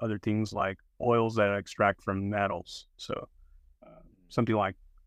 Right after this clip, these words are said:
oil gold that I've been working with, or oil magnesium. It's not like magnesium chloride dissolved into water and saturated to where it kinda resembles oil. It's actually an oil that I take from, that I create from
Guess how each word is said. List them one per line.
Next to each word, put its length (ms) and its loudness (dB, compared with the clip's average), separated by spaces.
oil 320 2
gold 400 -2
that 100 4
I've 140 2
been 100 0
working 340 0
with, 300 0
or 240 -4
oil 220 0
magnesium. 760 0
It's 80 -14
not 220 2
like 180 -6
magnesium 480 2
chloride 680 2
dissolved 400 -2
into 180 -8
water 440 2
and 260 -10
saturated 640 -2
to 100 -14
where 220 0
it 120 -10
kinda 260 -4
resembles 480 0
oil. 360 0
It's 220 -10
actually 480 2
an 160 -4
oil 300 2
that 140 2
I 80 2
take 300 0
from, 340 -2
that 160 2
I 120 4
create 440 0
from 280 -4